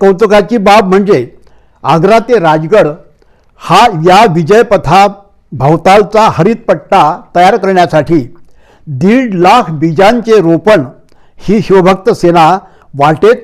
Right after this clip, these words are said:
लावीत धावणार आहेत. एकूण चार राज्यातील सत्तावन्न शहरांमधून धावणाऱ्या या मर्द मावळ्यांच्या धाडसी गरुड झेपेला उदंड उदंड शुभेच्छा, मनपूर्वक स्वागत.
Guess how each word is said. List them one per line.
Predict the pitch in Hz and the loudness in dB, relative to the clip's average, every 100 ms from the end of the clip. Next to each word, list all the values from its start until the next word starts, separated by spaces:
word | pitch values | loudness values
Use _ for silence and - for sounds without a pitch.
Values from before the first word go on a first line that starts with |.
| 156 | -8
लावीत | 147 156 202 | -4 -2 -4
धावणार | 208 147 143 147 127 | -6 -4 -4 -4 -8
आहेत. | 123 - _ _ _ _ _ _ _ _ | -10 -18 _ _ _ _ _ _ _ _
एकूण | 160 165 208 226 | -4 0 2 0
चार | 202 208 240 | 2 2 2
राज्यातील | 214 190 202 202 151 131 - _ _ - - | 2 2 0 0 -2 -4 -18 _ _ -12 -6
सत्तावन्न | 156 - 208 240 233 226 | -6 0 2 2 0 -4
शहरांमधून | - 185 160 190 208 202 190 202 202 208 - _ - | -2 -2 0 0 0 -2 -2 -2 -4 -10 -18 _ -18
धावणाऱ्या | 127 127 165 202 214 180 139 139 - - - | -6 0 2 2 4 4 2 -4 -18 -20 -6
या | 151 185 233 208 | 0 4 4 2
मर्द | 143 180 214 233 | 0 0 2 2
मावळ्यांच्या | 202 185 185 180 170 202 214 214 _ 135 | 2 4 4 2 2 0 0 -4 _ -12
धाडसी | 117 147 165 - 233 | -6 -4 -4 -6 -6
गरुड | 175 180 208 123 | -2 -2 -4 -6
झेपेला | 156 185 175 151 151 - _ - | -6 -4 -2 -2 -4 -12 _ -2
उदंड | 214 247 | -2 2
उदंड | 220 185 196 220 190 156 - | 2 2 2 0 0 -2 -6
शुभेच्छा, | - 160 190 214 - 208 160 156 - _ _ - | -8 -2 -2 -2 -2 0 0 -4 -16 _ _ -8
मनपूर्वक | 160 202 202 190 185 139 | -2 -2 -2 -2 -2 -4
स्वागत. | - 139 151 196 | -2 0 2 0